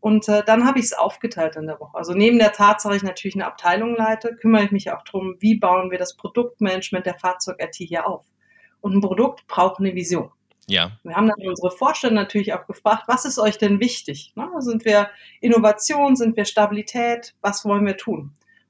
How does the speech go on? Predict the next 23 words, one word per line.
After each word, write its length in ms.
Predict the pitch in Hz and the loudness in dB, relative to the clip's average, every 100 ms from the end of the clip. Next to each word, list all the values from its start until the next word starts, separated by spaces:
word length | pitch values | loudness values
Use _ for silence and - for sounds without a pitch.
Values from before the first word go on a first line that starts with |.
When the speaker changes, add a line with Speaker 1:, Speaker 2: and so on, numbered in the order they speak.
| _ | _
Speaker 1:
Und 100 | 185 | -6
das 120 | 190 | -6
ist 120 | 233 | 0
eine 100 | 226 | 2
ganz 320 | 214 226 247 | 4 2 0
wichtige 420 | 247 - 247 214 | -6 -4 0 0
Aufgabe, 540 | - 185 - 175 185 196 | 2 -2 0 0 0 -2
sich 220 | 185 - | -8 -10
klar 260 | 196 185 185 | -4 -4 -4
zu 160 | - | -4
machen, 320 | 196 185 196 | -2 -4 -4
wir 80 | 196 | -4
machen 240 | 190 190 202 | -2 -4 -4
die 80 | |
starke 380 | 185 - 175 - | -6 -2 -2 -2
Schiene. 440 | - - 190 226 - | -8 -8 -6 -6 -8
Also 160 | 208 202 | -10 -10
ist 140 | - | -10
klar, 240 | - 196 190 | -2 -2 -2
wofür 400 | 185 - 254 254 | -10 -2 0 0
wir 80 | |
es 160 | 262 - | -4 -8
tun. 360 | - 254 269 | -10 -8 -8